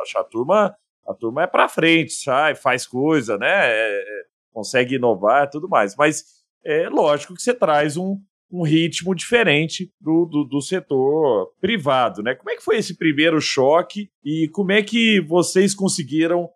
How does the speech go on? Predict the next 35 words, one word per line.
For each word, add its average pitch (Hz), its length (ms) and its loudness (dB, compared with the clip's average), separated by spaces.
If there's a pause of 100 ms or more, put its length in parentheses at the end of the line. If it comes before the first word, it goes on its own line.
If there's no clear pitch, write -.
(120)
é, 123 380 2
é, 117 40 2
trazer, 170 460 0
lógico, 151 400 0
pegar 170 380 2
o 208 100 -2
que 240 100 -10
tem 165 240 0
de 143 140 -4
melhor, 143 520 4
que 151 140 -4
é, 131 80 4
poxa, 156 320 -6
esse - 140 -20
cara 123 200 0
tem 196 180 -6
conhecimento, 151 920 0
tem 139 160 0
história 143 600 0
no 131 120 -6
mercado 131 560 0
e 123 60 -16
tal, - 240 2
mas - 280 -8 (380)
dentro 175 340 0
de 143 100 -6
uma 160 220 2
cultura 156 540 0
que 208 140 -4
exige, 151 680 0 (360)
é, 139 240 4
governança, 147 840 2
transparência, 139 1120 0
agilidade, 135 960 2
né? - 160 -14